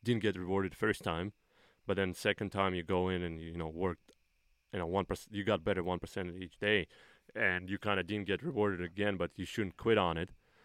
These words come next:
You should keep going because at some point you're gonna get rewarded. Like, work hard is pays off, and everybody says that. So at some point, it might be late, it might be early,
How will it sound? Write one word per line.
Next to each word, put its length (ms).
You 80
should 180
keep 160
going 260
because 220
at 100
some 180
point 200
you're 80
gonna 140
get 140
rewarded. 380
Like, 340
work 300
hard 240
is 120
pays 300
off, 240
and 140
everybody 400
says 300
that. 240
So 160
at 100
some 220
point, 320
it 200
might 200
be 80
late, 320
it 80
might 240
be 120
early, 440